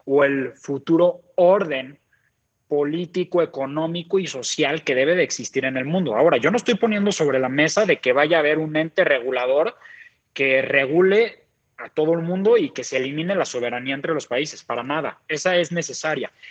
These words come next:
Sin embargo, sí se necesitan entidades mucho más rígidas y mucho mejor establecidas y mucho mejor coordinadas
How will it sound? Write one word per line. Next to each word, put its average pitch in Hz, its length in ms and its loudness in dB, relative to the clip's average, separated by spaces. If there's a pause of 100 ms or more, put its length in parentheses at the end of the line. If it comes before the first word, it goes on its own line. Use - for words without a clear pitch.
(140)
Sin 143 280 -6
embargo, 160 480 0
sí 170 160 -6
se 170 160 -4
necesitan 147 720 -6 (220)
entidades 135 680 0
mucho 127 420 -6
más 151 220 -4
rígidas 151 640 -2
y 147 120 -4
mucho 151 400 -4
mejor 139 300 -6
establecidas 151 920 -4 (500)
y 143 120 -2
mucho 170 340 2
mejor 156 480 0 (300)
coordinadas 147 960 0